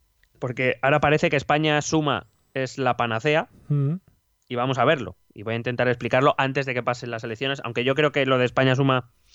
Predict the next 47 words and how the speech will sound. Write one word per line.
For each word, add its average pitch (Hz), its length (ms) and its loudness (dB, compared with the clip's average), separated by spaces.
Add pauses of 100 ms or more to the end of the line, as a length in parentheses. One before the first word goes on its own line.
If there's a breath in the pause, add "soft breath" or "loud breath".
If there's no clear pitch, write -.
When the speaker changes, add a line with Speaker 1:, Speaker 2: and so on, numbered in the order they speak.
(320 soft breath)
Speaker 1:
no 127 160 2
va 127 80 6
a 117 40 0
salir, 135 320 2
por 123 100 4
lo 123 60 4
menos 135 200 2
no 135 120 0
de 131 60 0
un 127 60 -2
modo 120 180 0
general. 127 420 -4 (440)
Pero, 113 520 -4
a 98 60 -10
ver, 110 200 -2
que 98 120 -6
es - 100 -10
que 107 100 -6
tampoco 113 400 2
es 120 140 4
tan 113 160 2
bien, 107 380 0
tan, 101 280 -2
tan 98 200 -2
bueno 98 200 0
como 95 160 0
lo 82 140 -2
pintan. - 300 -4 (280)
Ahora, 80 380 -14
ahora 104 160 -4
lo 101 80 -2
explicaré. 90 400 -12 (480 loud breath)
Entonces, 147 480 2 (1200 soft breath)
Casado 175 380 4
dice 156 240 0
a - 20 2
Rivera, 127 380 2
"España 185 400 0
suma". 110 400 -6
Rivera 139 460 -2 (160)
no 135 220 -2
tiene 135 200 -2
más 131 120 2
remedio 156 220 4
que 147 60 4
decir 151 340 0
no. 113 340 -2